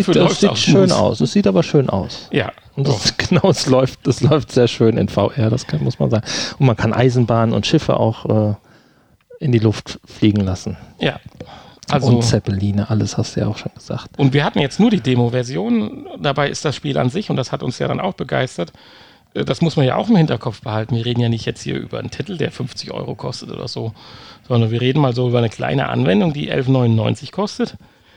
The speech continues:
Speaker 1: Und, äh, selbst die Demo, äh, bietet einem schon viel. Klar, so Funktionen wie Flugzeuge kaufen und dann einsetzen, das hat, geht anscheinend bei der Demo nicht. Aber man kann beide Seiten, äh,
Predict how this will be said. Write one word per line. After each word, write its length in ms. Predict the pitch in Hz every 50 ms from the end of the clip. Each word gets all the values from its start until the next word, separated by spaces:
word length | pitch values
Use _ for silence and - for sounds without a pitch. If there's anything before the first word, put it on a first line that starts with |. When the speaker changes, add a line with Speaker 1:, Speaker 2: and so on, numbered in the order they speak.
| _ - _ _ _
Speaker 1:
Und, 420 | - 165 156 139 135 131 135 - -
äh, 500 | 277 185 - - 131 123 120 120 120 127 139 - - - - -
selbst 280 | 135 131 127 117 -
die 100 | - 120
Demo, 460 | 110 123 123 151 190 226 202 165 151 -
äh, 320 | - - - - - -
bietet 320 | 160 156 160 156 170 -
einem 220 | - - 175 170 151
schon 180 | - 175 156
viel. 380 | 143 - - 180 196 220 226 220
Klar, 260 | - - 139 139 135
so 240 | 127 131 127 123 120
Funktionen 520 | - - 127 - - - 143 139 147 139
wie 100 | 131 127
Flugzeuge 480 | 120 - 151 139 - - 147 143 131 131
kaufen 400 | - - 131 139 160 170 - 165
und 80 | 143 135
dann 100 | - -
einsetzen, 500 | - - - - - - 71 - - 78
das 200 | 71 69 - - _ - - - - - - - - _
hat, 180 | _ - 147 - 151 139 139 127
geht 160 | - 139 127 -
anscheinend 280 | 156 - - 135 127
bei 60 | 127
der 100 | 120 123 120
Demo 240 | 123 123 123 120 117
nicht. 380 | 120 160 226 226 - - - - - - - - - _
Aber 100 | - 143
man 140 | 131 135 123
kann 180 | - 139 131 120
beide 260 | 120 113 117 113 113
Seiten, 720 | 110 110 117 147 226 - 247 220 214 220 202 190 208 254
äh, 1000 | - 240 - - - - - - - - - 247 - - - - - - - -